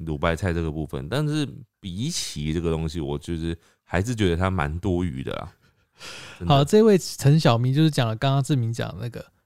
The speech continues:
Speaker 2: 他说：“鸡卷跟鸡没有关系，里面不会有鸡肉，那是台语的多卷。”怎么讲？给，给
Speaker 1: 给更，给更。
Speaker 2: 给更翻译而来的，
Speaker 1: 对。
Speaker 2: 他是把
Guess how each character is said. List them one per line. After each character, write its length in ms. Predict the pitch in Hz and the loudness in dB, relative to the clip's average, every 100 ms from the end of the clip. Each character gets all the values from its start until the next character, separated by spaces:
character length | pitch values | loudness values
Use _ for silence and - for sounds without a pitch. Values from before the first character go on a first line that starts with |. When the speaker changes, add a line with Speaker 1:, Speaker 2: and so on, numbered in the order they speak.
| - | -2
Speaker 2:
他 100 | 156 | 2
说 140 | 170 | 4
：“鸡 220 | 156 190 | 2 -4
卷 200 | 175 139 | 2 2
跟 220 | 117 151 165 | 2 0 2
鸡 180 | 165 | 4
没 120 | 175 175 | 4 4
有 80 | |
关 240 | 123 139 143 | 4 4 4
系， 200 | 147 151 | 4 2
里 140 | 120 | 4
面 180 | 135 156 | 4 2
不 180 | 117 117 | 2 -2
会 160 | 160 | 2
有 100 | 139 98 | 2 0
鸡 260 | - 131 | -6 -2
肉， 160 | 147 127 | 0 0
那 100 | 147 | -2
是 160 | 143 147 | -2 -2
台 240 | - - | -6 -2
语 140 | 131 127 | 0 0
的 240 | 113 - _ _ _ | -2 -10 _ _ _
多 360 | - 208 202 208 | 0 4 4 2
卷。” 320 | - - 101 - _ _ _ | -4 -8 -8 -10 _ _ _
怎 140 | _ 120 | _ -6
么 60 | |
讲？ 140 | 110 117 - | -6 -6 -6
给， 280 | 120 117 120 _ _ - | -4 -2 -4 _ _ 2
给 120 | - | 4
Speaker 1:
给 80 | 110 | 4
更， 320 | 147 131 92 - - | 4 0 0 -8 -4
给 160 | 101 | -2
更。 260 | 98 127 90 | 0 0 -2
Speaker 2:
给 260 | - 135 147 | -2 0 0
更 320 | 156 220 123 - | 0 -2 -2 -6
翻 380 | - 147 135 147 | -4 0 2 0
译 160 | 127 | 0
而 80 | 104 | -2
来 200 | 107 92 | -4 -6
的， 140 | 98 107 | -6 -10
Speaker 1:
对。 60 | _ | _
Speaker 2:
他 120 | - 139 | -8 -2
是 120 | 90 | 0
把 200 | 104 | 0